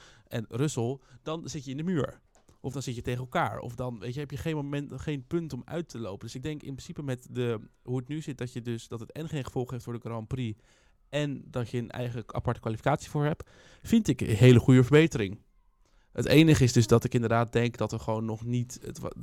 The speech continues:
we hebben l-, puntjes gezien dat ik dacht van, "Nou, dit kan wel gaan werken."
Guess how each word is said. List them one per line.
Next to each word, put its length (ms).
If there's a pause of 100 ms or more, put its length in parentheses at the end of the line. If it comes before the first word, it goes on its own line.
(160)
we 80
hebben 360
l-, 200 (220)
puntjes 320
gezien 160
dat 80
ik 60
dacht 160
van, 200
"Nou, 220 (140)
dit 140
kan 140
wel 100
gaan 160
werken." 380